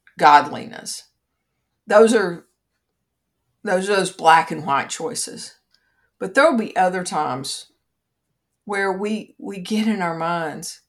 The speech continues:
that I wanna do this for the Lord,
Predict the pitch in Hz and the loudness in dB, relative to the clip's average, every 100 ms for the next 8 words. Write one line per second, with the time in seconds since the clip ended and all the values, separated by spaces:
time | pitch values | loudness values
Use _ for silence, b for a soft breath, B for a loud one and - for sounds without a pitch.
0 | _ _ _ _ _ _ _ _ - - | _ _ _ _ _ _ _ _ -16 -10
1 | 208 233 233 202 165 202 208 190 190 190 | -2 0 2 0 -4 -6 -6 -2 -2 -2
2 | - - 185 175 175 165 160 156 160 156 | -4 -6 -4 -2 -4 -4 -4 -4 -6 -10